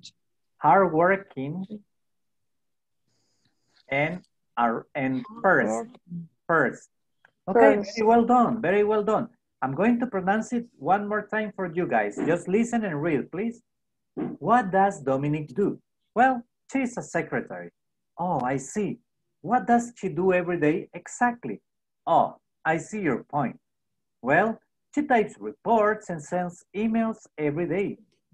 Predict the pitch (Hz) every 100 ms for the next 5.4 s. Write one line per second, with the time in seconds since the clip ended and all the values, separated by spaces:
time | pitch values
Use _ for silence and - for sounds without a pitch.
0 | _ _ - 135 190 - - 117 - 170
1 | 175 226 214 165 208 208 214 156 127 202
2 | 185 101 - _ _ _ _ _ _ _
3 | 139 180 185 - 226 175 233 269 247 -
4 | _ _ _ _ _ _ 139 143 143 147
5 | 139 107 113 131